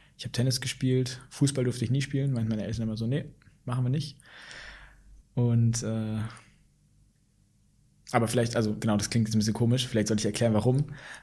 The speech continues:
Also, äh, weil die Spiele sind immer sonntags und wir sind immer gemeinsam in die Kirche gegangen sonntags und dann hätte ich nie Zeit gehabt, eben in die Kirche zu gehen mit ihnen und, äh, deswegen gab's keinen Fußball bei mir, aber sonst hab ich, ich hab's geliebt, Sport zu machen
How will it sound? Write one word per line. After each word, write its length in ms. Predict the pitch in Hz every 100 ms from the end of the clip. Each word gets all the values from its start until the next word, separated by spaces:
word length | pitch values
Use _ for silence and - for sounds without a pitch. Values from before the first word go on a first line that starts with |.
| -
Also, 340 | 104 101 107 98
äh, 200 | 107 104
weil 100 | 101
die 80 |
Spiele 260 | 101 135 135
sind 160 | 123 117
immer 180 | 110
sonntags 520 | 110 127 156 175 - - _ _ _ -
und 360 | 110 110 -
wir 80 | 110
sind 80 | 107
immer 260 | 117 110
gemeinsam 380 | 107 104 110 110
in 80 | 104
die 40 |
Kirche 260 | 104 143 139
gegangen 240 | 107 101 104
sonntags 540 | 104 113 151 - - _ -
und 280 | 107 107 -
dann 280 | 104 107
hätte 240 | 107 110 113
ich 160 | 107
nie 480 | 113 113 117 123 127 -
Zeit 200 | - 113
gehabt, 200 | 117 110
eben 120 | 104 104
in 60 |
die 80 | 107
Kirche 240 | - 120
zu 100 | 117
gehen 140 | 107 104
mit 120 | 104
ihnen 160 | 110 120
und, 260 | 104 104 -
äh, 120 | - - - - - - - - -
deswegen 340 | - - 104 104
gab's 220 | 104 101
keinen 200 | 110 110
Fußball 480 | - 135 - 101 127 - - _ - - - - -
bei 120 | - 95
mir, 240 | 107 131
aber 160 | 98 98
sonst 300 | 101 117 -
hab 80 | 110
ich, 160 | 107
ich 140 | - 98
hab's 220 | 92 -
geliebt, 380 | 104 113 117 117
Sport 320 | - 117 117
zu 100 | -
machen 560 | 113 107 113 113 -